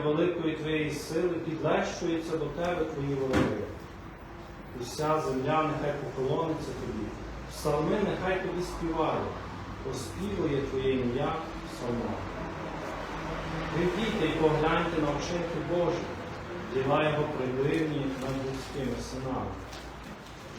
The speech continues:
Він обернув у суше море, вони ріку перейшли пішки,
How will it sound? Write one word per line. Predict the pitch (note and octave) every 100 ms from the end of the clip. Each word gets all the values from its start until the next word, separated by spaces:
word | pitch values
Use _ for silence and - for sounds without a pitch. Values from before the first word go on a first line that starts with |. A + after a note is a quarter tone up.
| E3+
Він | F3 E3 D3+
обернув | D#3 D3+ D3+ F#3 F3
у | D#3
суше | - F3+ F3 F3
море, | E3+ F#3 F#3+ - - - - - - - - - - -
вони | C3 D#3 D#3+
ріку | D3 G#3+ - E3
перейшли | C3+ C3 C3 - C3+
пішки, | B2+ A#2+ A2 G#2+ - -